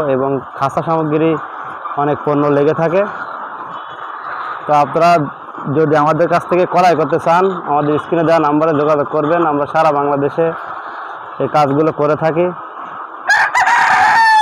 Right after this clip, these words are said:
নিপুল সিস্টেমে দেখেন কীভাবে মুরগি পানি খেয়ে থাকে, আপনাদের একটু দেখানোর চেষ্টা করতেছি। দেখেন, মুরগি অফুরন্ত পানি খেয়ে থাকে। এটা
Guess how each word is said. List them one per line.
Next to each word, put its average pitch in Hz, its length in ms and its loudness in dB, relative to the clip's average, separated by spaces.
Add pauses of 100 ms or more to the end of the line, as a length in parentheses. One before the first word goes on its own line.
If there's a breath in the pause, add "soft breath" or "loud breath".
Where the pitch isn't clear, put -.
(160)
নিপুল 175 260 2
সিস্টেমে 175 360 0
দেখেন 160 300 2
কীভাবে 160 340 2
মুরগি 147 300 2
পানি 143 260 0
খেয়ে 156 160 0
থাকে, 151 240 0
আপনাদের 143 380 2
একটু 143 180 0
দেখানোর 135 320 0
চেষ্টা 139 280 -4
করতেছি। 135 380 -2 (1500)
দেখেন, 143 300 0 (420)
মুরগি 151 360 0
অফুরন্ত 170 460 0
পানি 151 260 0
খেয়ে 151 180 -2
থাকে। 127 240 0
এটা 113 260 -2